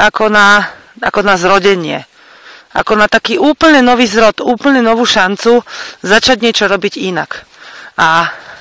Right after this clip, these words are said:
úžasné je, že keď sa vám to aj nepodarí, alebo budete robiť chyby, tak to vôbec nevadí, pretože zase príde ďalší rok. A zase príde ďalší rok. A ten, kto ten rok už nemá, že je napríklad chorý,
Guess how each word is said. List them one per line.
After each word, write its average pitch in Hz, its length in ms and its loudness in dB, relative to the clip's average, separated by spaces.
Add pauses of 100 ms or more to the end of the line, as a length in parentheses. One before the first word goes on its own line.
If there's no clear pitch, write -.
(140)
úžasné 262 560 2
je, 254 160 4
že 226 60 6 (920)
keď 240 160 0
sa 302 80 4
vám 302 160 4
to 285 160 4
aj - 400 0
nepodarí, 240 640 2 (160)
alebo 208 400 2 (320)
budete 233 320 0
robiť 233 240 2
chyby, 220 640 -2
tak - 160 -4
to 196 160 -2
vôbec 285 320 0
nevadí, 202 400 0
pretože 214 480 -2 (320)
zase 269 240 0
príde 254 240 -2
ďalší 160 560 0
rok. - 320 -4 (640)
A - 80 -8
zase 269 240 0
príde 240 320 0
ďalší 180 480 2
rok. 202 160 0
A - 80 -4
ten, 277 240 2
kto 320 80 0
ten 277 240 2 (160)
rok 220 240 0
už 214 240 -2
nemá, 185 320 0 (480)
že 196 80 0
je 190 80 2
napríklad 185 400 -2
chorý, 202 400 0